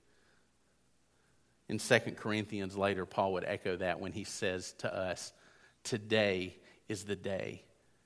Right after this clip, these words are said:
of your salvation." Jeffrey Dahmer was a serial killer and sex offender that raped, murdered, and dismembered at least seventeen different men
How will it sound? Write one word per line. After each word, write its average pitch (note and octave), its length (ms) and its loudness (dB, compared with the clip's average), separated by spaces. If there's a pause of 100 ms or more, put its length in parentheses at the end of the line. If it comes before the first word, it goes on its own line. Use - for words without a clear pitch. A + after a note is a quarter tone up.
(120)
of G2 100 -10
your G#2 140 -6
salvation." - 640 -10 (2250)
Jeffrey B2+ 300 2
Dahmer A#2+ 340 6
was G2+ 320 0
a G2 180 0
serial B2+ 500 2
killer B2+ 420 0
and F#2+ 120 -2
sex - 340 2
offender A2 400 0
that G#2 160 2
raped, A2 520 2 (600)
murdered, B2 480 6
and A2 180 2
dismembered A2 800 2 (640)
at F2+ 100 0
least B2 320 2
seventeen A#2 1080 0 (280)
different A2 460 -2
men G#2+ 480 -2